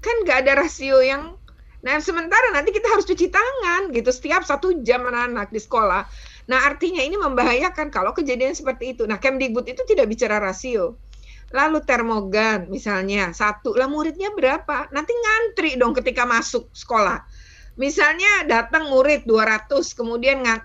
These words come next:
termogamnya satu, ya kerumunan dong. Nah itu yang kami meminta itu tidak terjadi ya. Kemudian kami juga mempertimbangkan misalnya soal protokol kesehatan atau S O P.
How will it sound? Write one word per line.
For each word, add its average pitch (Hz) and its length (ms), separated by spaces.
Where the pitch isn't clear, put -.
termogamnya 233 560
satu, - 320
ya 285 160
kerumunan 381 800
dong. 208 200
Nah 240 160
itu 294 160
yang 415 240
kami 277 400
meminta 240 480
itu 370 240
tidak 339 320
terjadi 254 720
ya. 196 320
Kemudian 302 640
kami 330 320
juga 277 320
mempertimbangkan 226 1040
misalnya 247 640
soal 233 320
protokol 214 480
kesehatan 175 560
atau 233 240
S 226 240
O 180 160
P. 175 300